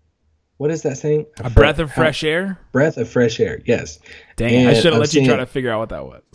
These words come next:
Speaker 1: <laughs> I was literally trying to think of it. And
Speaker 2: <laughs> It's a
Speaker 1: like,
Speaker 2: breath
Speaker 1: he
Speaker 2: of
Speaker 1: was
Speaker 2: the
Speaker 1: that,
Speaker 2: wild.
Speaker 1: of seeing,
Speaker 2: <laughs>
Speaker 1: like, "Wow, that's what a six ten dude can actually, you know, can do, like,
Speaker 2: Yeah.
Speaker 1: more of." And, uh, he just passed him up. I mean, he just showed more of it. And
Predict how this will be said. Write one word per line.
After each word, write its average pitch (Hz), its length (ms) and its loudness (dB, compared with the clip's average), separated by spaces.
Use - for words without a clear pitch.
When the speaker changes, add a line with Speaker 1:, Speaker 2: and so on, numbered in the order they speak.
Speaker 1:
<laughs> - 80 -2
I 117 180 -2
was 131 260 -4
literally 127 280 2
trying 110 200 -6
to 95 80 -10
think 101 220 -12
of 73 100 -18
it. - 140 -20
And 127 360 0
Speaker 2:
<laughs> - 120 2
It's - 100 -4
a 127 40 6
Speaker 1:
like, 123 100 2
Speaker 2:
breath 156 180 2
Speaker 1:
he 175 60 4
Speaker 2:
of 190 80 4
Speaker 1:
was 156 80 6
Speaker 2:
the 156 80 2
Speaker 1:
that, 147 160 6
Speaker 2:
wild. 117 220 0
Speaker 1:
of 147 80 2
seeing, 156 280 4
Speaker 2:
<laughs> - 0 -
Speaker 1:
like, 120 260 -2
"Wow, 165 300 -4
that's 151 220 -6
what 175 140 0
a 165 60 0
six 135 280 -4
ten 135 240 0
dude 135 240 0
can 131 340 -2
actually, 117 440 -2
you 135 80 2
know, 127 240 4
can 120 260 2
do, 135 240 6
like, 110 160 2
Speaker 2:
Yeah. 113 280 2
Speaker 1:
more 120 200 2
of." 117 120 -4
And, 120 260 4
uh, 110 160 0
he 156 160 0
just 220 220 0
passed 185 300 0
him 170 140 -4
up. 185 260 -6
I 104 40 -6
mean, 107 140 0
he 113 60 0
just 117 420 -4
showed 120 260 4
more 110 200 4
of 139 160 2
it. 156 140 4
And 113 300 -2